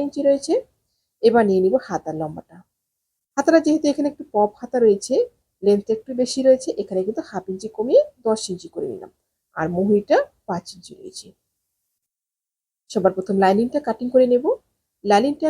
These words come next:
খুলে নিয়ে দু ভাঁজে ভাঁজ দিয়ে নেব। লাইনিংয়ের ভাঁজ দিকটা আমার দিকে রয়েছে, খোলা দিকটা অপর সাইডে রয়েছে। দেখুন ব্লাউজের লেন্থ আমার সাড়ে তেরো ইঞ্চি রয়েছে,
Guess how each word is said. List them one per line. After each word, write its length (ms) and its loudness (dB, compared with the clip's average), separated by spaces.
খুলে 200 -2
নিয়ে 140 2
দু 60 -2
ভাঁজে 280 -4
ভাঁজ 200 -6
দিয়ে 180 -14
নেব। 120 -14
লাইনিংয়ের 380 2
ভাঁজ 200 -4
দিকটা 220 -6
আমার 140 -4
দিকে 180 -6
রয়েছে, 220 0
খোলা 180 -4
দিকটা 260 -4
অপর 260 -4
সাইডে 240 -8
রয়েছে। 280 -8
দেখুন 260 4
ব্লাউজের 400 4
লেন্থ 240 2
আমার 160 -2
সাড়ে 240 0
তেরো 140 2
ইঞ্চি 240 -2
রয়েছে, 260 0